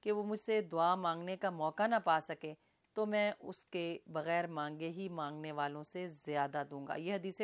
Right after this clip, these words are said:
कुदसी है और फरमाने वाले हैं अल्लाह रब्बुल इज़्ज़त।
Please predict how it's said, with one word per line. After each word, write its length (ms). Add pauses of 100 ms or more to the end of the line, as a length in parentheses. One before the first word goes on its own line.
(100)
कुदसी 340
है 140 (540)
और 80
फरमाने 540
वाले 260
हैं 160
अल्लाह 300
रब्बुल 300
इज़्ज़त। 360